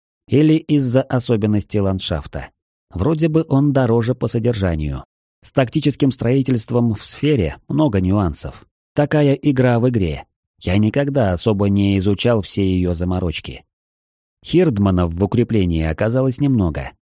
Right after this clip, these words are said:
Мы прилетели на астральном корабле Хирда и были заплюсованы для них, так что наше появление не вызвало ажиотажа. Внутри ничего особо интересного не было.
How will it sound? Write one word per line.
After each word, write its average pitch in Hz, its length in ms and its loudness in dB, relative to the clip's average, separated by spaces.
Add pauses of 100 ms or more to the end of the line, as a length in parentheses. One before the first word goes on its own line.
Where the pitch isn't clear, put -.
(380)
Мы 160 140 4
прилетели 147 500 2
на 135 200 2
астральном 127 480 0
корабле 123 380 0
Хирда 101 460 -2 (100)
и 123 120 0
были 147 220 2
заплюсованы 131 720 0
для 90 180 -2
них, 80 300 -4 (380)
так 175 180 0
что - 180 0
наше 151 300 2
появление 135 720 4
не 120 180 4
вызвало 117 460 2
ажиотажа. 95 800 -2 (600)
Внутри 127 400 2
ничего 139 400 2
особо 131 400 0
интересного 117 560 0
не 104 160 0
было. 71 320 -6